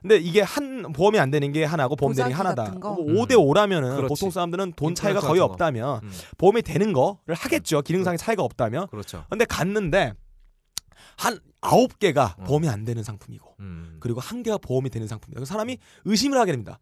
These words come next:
Speaker 3: 음.
Speaker 1: 왜 이렇게 보험이 안 되는 상품도 좋은 게 많고 다양할까?
Speaker 3: 음.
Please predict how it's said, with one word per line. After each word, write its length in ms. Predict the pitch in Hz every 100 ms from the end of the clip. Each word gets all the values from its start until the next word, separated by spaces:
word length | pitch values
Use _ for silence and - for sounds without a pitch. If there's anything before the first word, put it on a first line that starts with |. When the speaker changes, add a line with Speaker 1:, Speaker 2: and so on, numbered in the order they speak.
| 113
Speaker 3:
음. 200 | 110 98
Speaker 1:
왜 60 | 208
이렇게 100 | 240
보험이 260 | 175 202 202
안 120 | 135
되는 140 | 165
상품도 320 | 156 156 156 143
좋은 240 | 139 147
게 80 | 147
많고 240 | 113 -
다양할까? 580 | - 110 143 117 - - - 104
Speaker 3:
음. 260 | 92 85